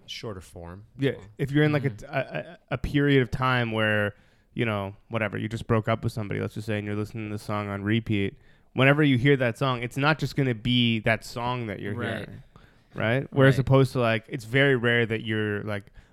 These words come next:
Speaker 2: "Oh, this movie really brings me back to, like, I don't know."
Speaker 1: Yeah, I think, I think the other thing, like, music is so easy to multi-, uh, you know, like, with a movie, you go see a movie at a movie theater, you're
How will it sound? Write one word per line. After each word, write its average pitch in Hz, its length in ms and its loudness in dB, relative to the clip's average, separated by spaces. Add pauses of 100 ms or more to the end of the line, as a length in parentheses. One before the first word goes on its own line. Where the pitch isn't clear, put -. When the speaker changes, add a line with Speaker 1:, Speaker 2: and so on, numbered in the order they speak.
Speaker 2:
"Oh, 123 120 0
this 117 220 -4
movie 120 380 -2
really 110 260 -2
brings 107 320 -6
me 110 120 -8
back 101 340 -6
to, 104 360 -6
like, 98 300 -6 (420)
I 98 80 -18
don't 98 120 -16
know." 98 160 -18
Speaker 1:
Yeah, 95 240 -18 (120)
I 131 80 -12
think, 202 360 -16
I 127 80 -12
think 180 240 -14
the 117 80 -10
other 110 180 -12
thing, 98 240 -18
like, 90 180 -20
music 117 320 -18
is 95 100 -18
so 101 400 -12
easy 92 320 -18
to 87 520 -20 (840)
multi-, 101 460 -18 (140)
uh, - 60 -20 (520)
you 127 140 -16
know, 104 100 -14
like, 110 220 -14 (140)
with 117 160 -12
a 127 60 -10
movie, 117 280 -8
you 120 100 -14
go 143 100 -16
see 135 180 -16
a - 20 -14
movie 110 240 -16
at 107 60 -16
a 101 40 -16
movie 104 220 -18
theater, 120 460 -20
you're 104 200 -12